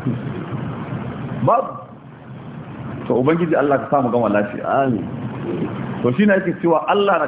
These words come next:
Speaker 1: jujjuya su ne saboda kada ƙasa ta yi naman su. Allah ya ce wa kalbuhum basiqun zira'i. Karansu yana shimfiɗe da zira'insa, irin kwanci na kare,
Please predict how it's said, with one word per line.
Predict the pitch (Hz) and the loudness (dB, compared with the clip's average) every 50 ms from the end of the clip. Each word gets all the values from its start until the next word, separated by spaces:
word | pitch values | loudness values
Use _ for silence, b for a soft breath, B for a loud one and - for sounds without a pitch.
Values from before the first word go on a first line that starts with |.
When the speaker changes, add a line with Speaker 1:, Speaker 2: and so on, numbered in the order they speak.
| - | -2
Speaker 1:
jujjuya | 175 160 147 156 160 - - 220 | -4 -6 0 2 4 4 4 2
su | 202 | -2
ne | 170 147 131 | -4 -2 0
saboda | - 165 165 139 127 127 | 2 2 4 4 2 2
kada | - 170 165 | 4 2 2
ƙasa | 214 - - 135 147 - - | 4 2 4 4 4 2 2
ta | - | 0
yi | 139 123 | 0 2
naman | 113 113 110 104 92 - | 2 2 2 2 -2 -4
su. | - - - - - - - - - - - - - - - - - - - - | -6 -10 -12 -12 -12 -12 -12 -12 -12 -12 -10 -10 -10 -10 -10 -10 -8 -6 0 2
Allah | 139 165 160 147 | 2 4 4 4
ya | 143 143 147 - | 2 2 0 -2
ce | 147 | 2
wa | 131 127 127 | 2 2 2
kalbuhum | - 170 170 170 151 151 139 131 139 131 123 110 | 2 2 2 2 2 0 0 2 2 0 2 2
basiqun | 120 147 160 160 - - 123 139 135 131 | 4 4 4 2 0 -2 -4 -2 -2 0
zira'i. | 117 123 120 120 117 113 117 110 104 - - - - - - - - - - - - - - - | 2 2 4 4 2 2 0 -2 -2 -6 -10 -14 -14 -16 -16 -16 -16 -16 -16 -14 -14 -12 -8 0
Karansu | - 143 139 160 185 208 202 - 165 | 2 4 4 6 4 2 2 2 4
yana | 165 175 165 151 139 131 - - | 4 4 4 4 2 2 0 -2
shimfiɗe | 156 143 131 - 156 151 170 185 190 190 190 190 - - - - - - 101 | -2 -2 0 -2 -2 0 2 2 2 0 -2 -6 -12 -14 -16 -18 -10 -4 0
da | 107 139 | 2 2
zira'insa, | 127 127 147 165 - - 147 135 110 - 107 92 - - | 4 4 4 4 4 2 -2 -6 -8 -8 -8 -8 -4 2
irin | 190 208 202 165 - | 2 2 2 2 2
kwanci | - 208 220 208 - 175 | 2 2 2 2 0 2
na | 156 170 | 0 2
kare, | 165 165 143 139 143 139 131 | 2 2 2 2 2 0 0